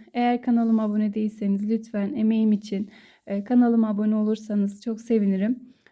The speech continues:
E, yine beğendiğiniz modellerime de yorum ve beğeni yazarsanız da çok mutlu olurum. Şimdiden de sizlere çok teşekkür ediyorum. Dilerseniz şimdi modelin yapım aşamasına geçelim.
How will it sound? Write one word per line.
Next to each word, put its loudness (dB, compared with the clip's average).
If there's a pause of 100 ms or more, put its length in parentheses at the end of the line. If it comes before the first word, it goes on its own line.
E, -6
yine 2
beğendiğiniz 4
modellerime 0
de 0
yorum 0
ve -2
beğeni 0
yazarsanız -2
da -6 (220)
çok -6
mutlu -6
olurum. 2 (160)
Şimdiden 2
de -4
sizlere -6
çok -10
teşekkür -4
ediyorum. 4 (360)
Dilerseniz -2
şimdi 0
modelin 2
yapım -2
aşamasına -4
geçelim. -4